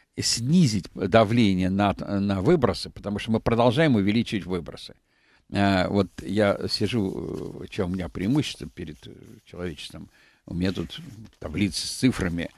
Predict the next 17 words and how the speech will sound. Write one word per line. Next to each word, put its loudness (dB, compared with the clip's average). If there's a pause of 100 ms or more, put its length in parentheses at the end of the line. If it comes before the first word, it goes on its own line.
(320)
А -4
я 4
просто -2
хочу -2
сказать, -4
напомнить, 2
что, -4
э, -2
если 0 (460)
в -10
двухтысячном 0
году 4
мировой 4
выброс -2
С -12
О 0
два -4